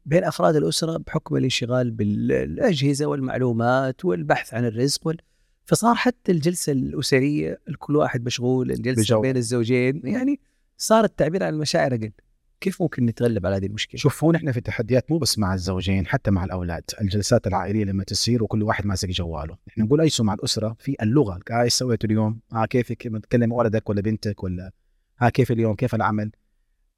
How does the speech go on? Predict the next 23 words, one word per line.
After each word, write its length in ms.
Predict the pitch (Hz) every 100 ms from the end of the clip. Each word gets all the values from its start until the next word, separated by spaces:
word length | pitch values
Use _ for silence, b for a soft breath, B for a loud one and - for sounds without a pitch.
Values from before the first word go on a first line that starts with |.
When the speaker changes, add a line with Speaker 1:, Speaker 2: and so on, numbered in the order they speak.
| _ _ _
Speaker 2:
فهذه 300 | 120 147 143
تحتاج 220 | - 151
إلى 140 | 135
نوع 120 | 143
من 140 | 123 113
الوعي، 320 | 107 110 95
نوع 220 | 123 151
من 60 | 120
القوانين 500 | - 120 113 147 170
والوعي. 340 | 110 98 95
يعني 160 | 92 123
ما 80 | 151
أقول 160 | 143
كمان، 320 | 131 123 123 -
لا، 160 | 123 117
يعني 340 | 139 131 135 - _
خلاص 280 | - 139 -
يا 80 | 127
ولدي 240 | 139 127
خليك 200 | 127 127
معي 160 | 120 113
منتبه، 340 | 110 123 135
يعني 280 | 131 135 135